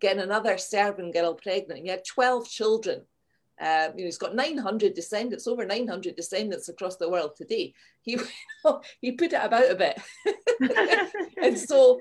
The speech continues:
you know, he would see, you know, being brought to the front and all these hypocrites who were sitting in the congregation. And, uh, you know, a lot of his work was satire, and he would rant against injustice. But instead of ranting,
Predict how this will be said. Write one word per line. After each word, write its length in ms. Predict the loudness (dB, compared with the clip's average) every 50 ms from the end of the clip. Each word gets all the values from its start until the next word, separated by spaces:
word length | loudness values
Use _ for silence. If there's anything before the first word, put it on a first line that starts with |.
| 0 -12 -8
you 80 | -2 2
know, 160 | 4 4 4 2 -4 _ _
he 300 | -14 -12 -8 -6 -6 -4
would 200 | -2 -2 -4 -4
see, 420 | -6 -8 -6 -4 -2 -2 -4 -6 -4
you 120 | -2 -2
know, 60 | -2
being 220 | -2 -2 -4 -4 0
brought 260 | 2 2 2 2 0
to 80 | -6 -8
the 80 | -8 -6
front 280 | -4 -2 -2 -2 -2 -4 -6
and 140 | -6 -4 -2
all 240 | 0 2 2 2 0
these 400 | 0 -8 -8 -8 -10 -12 -16 _ _ _
hypocrites 800 | -14 -8 -4 -4 -4 -2 -2 -4 -4 -4 -6 -12 -12 -12 -12 -12 _ _ _ _ _ _ -10
who 100 | -8 -2
were 100 | -2 -2
sitting 420 | -2 0 -2 -2 -2 -2 -4 -8 -8
in 100 | -6 -8
the 80 | -8
congregation. 960 | -8 -6 -6 -4 -4 -2 -2 -2 -2 -2 -2 -4 -4 -6 -4 -6 -6 -6 -8 -14 _ _ _ _ _ _ _ _ _ _ -4
And, 380 | 0 2 2 2 0 -2 0 2
uh, 300 | 4 4 6 4 4 2 0 -4 -8
you 60 | -6 -6
know, 100 | -6 -2 -2
a 80 | 0
lot 300 | 0 0 2 2 2 2 0
of 80 | -2
his 240 | -2 -4 -4 -4 -2
work 220 | -2 -2 -2 -4 _
was 160 | -12 -10 -10 -10
satire, 800 | -8 -6 -6 -6 -6 -8 -12 -10 -8 -8 -6 -6 -8 -10 -12 _ _ _ _ _ _ -14 -12
and 120 | -8 -8
he 100 | -8 -6
would 200 | -6 -8 -8 -8
rant 420 | -6 -4 -2 0 0 0 0 -2 -4 -8
against 460 | -6 -4 -4 -6 -6 -6 -10 -10 -10
injustice. 760 | -10 -10 -8 -8 -8 -8 -8 -8 -6 -6 -6 -6 -6 -14 -20 _ -20 -20 _ _ -8
But 100 | -6 -6
instead 460 | -6 -6 -6 -4 -2 -2 0 2 0
of 220 | 0 0 -2 -6 _ _ _ _ _ _ _ _ _ -16
ranting, 760 | -12 -6 -6 -4 -4 -4 -4 -6 -8 -10 -10 -10 -12 -12 -16